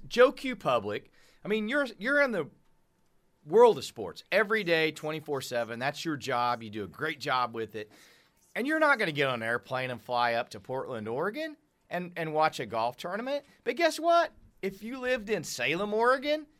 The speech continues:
and you could drive forty-five miles to go see Bryson DeChambeau and Koepka,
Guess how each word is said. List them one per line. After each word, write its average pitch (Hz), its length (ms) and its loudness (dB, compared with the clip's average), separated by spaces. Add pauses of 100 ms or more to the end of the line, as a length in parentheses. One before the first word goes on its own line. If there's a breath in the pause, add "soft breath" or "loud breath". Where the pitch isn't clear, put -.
and 151 120 -4
you 202 80 -2
could 196 200 -10
drive 143 380 -2 (100)
forty-five 165 600 0
miles 165 640 2
to 147 100 -10
go 151 200 2
see 147 640 -2 (560)
Bryson 135 420 -4
DeChambeau 151 1080 2 (680)
and 98 800 -8 (400)
Koepka, 196 880 2